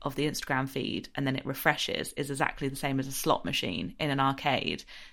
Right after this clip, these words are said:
Just that, knowing that is just like, "Oh my God, I'm literally, like, in Las Vegas pulling slot machines when I'm on my phone.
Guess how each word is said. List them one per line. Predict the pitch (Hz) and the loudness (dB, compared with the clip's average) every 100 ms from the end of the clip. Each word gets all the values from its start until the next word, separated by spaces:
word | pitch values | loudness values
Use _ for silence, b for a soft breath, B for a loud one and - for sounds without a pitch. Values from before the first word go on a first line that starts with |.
| b - | b -2
Just | - 165 - - | 6 6 6 8
that, | - 170 - | 12 12 12
knowing | 180 175 165 151 | 10 10 8 6
that | 135 131 - | 4 4 2
is | 143 | -4
just | - - | -4 -4
like, | 147 - | -6 -2
"Oh | - 175 185 | 4 6 4
my | 165 143 139 - | 2 0 -2 8
God, | 180 151 | 8 10
I'm | 139 | 6
literally, | 151 - - 151 | 2 0 -2 0
like, | 147 - - | 0 0 -2
in | 143 | 0
Las | 147 - - | 2 0 4
Vegas | 147 151 139 143 139 - - - - | 6 6 6 6 4 0 -6 -8 2
pulling | 165 139 135 | 4 6 4
slot | - 151 143 | 8 8 8
machines | 139 - 135 | 0 0 0
when | 139 | 0
I'm | 135 143 | 4 4
on | 139 | 6
my | 139 | 2
phone. | 135 - 156 135 113 135 | 4 12 12 12 8 2